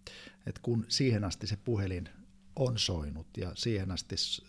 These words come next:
s-, sua, sua kohtaan on kohdistunut niin paljon mielenkiintoa, vaatimuksiakin, ö, mutta et sä oot, sä oot mennyt semmoisessa niinku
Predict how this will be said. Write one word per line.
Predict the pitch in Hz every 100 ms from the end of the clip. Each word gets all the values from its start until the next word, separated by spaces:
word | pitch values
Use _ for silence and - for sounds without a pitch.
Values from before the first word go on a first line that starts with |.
| -
s-, | - -
sua, | - - - 101 92
sua | 110 - 92
kohtaan | - 120 - - 95 101
on | 95
kohdistunut | - 107 92 - - - 87
niin | 127 123
paljon | 104 90 85
mielenkiintoa, | 90 98 101 98 - 110 104 117 110 - - - - 90
vaatimuksiakin, | 92 123 127 151 147 147 - 127 - 120 107 - - - - -
ö, | 110 110 107 95
mutta | 123 104 - 104
et | -
sä | 110
oot, | 101 -
sä | -
oot | 104
mennyt | 131 120 107
semmoisessa | 107 98 95 -
niinku | 98 -